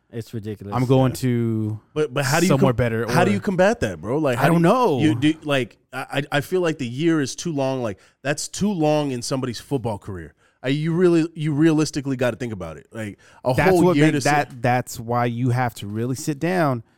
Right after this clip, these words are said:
Speaker 2: and speak with your, whoever it is that's close to you, whoever your team is, and be like,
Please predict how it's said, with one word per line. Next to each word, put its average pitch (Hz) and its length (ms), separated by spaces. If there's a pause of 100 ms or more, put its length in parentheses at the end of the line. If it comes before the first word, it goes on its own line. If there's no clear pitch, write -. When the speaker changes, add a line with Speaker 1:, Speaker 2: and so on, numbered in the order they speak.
(540)
Speaker 2:
and 110 420
speak - 460
with 123 140
your, 110 400
whoever 131 560
it 175 60
is 175 140
that's 165 140
close 170 280
to 117 100
you, 98 80
whoever 131 340
your 170 120
team 180 260
is, 113 200
and 107 100
be 117 100
like, 110 240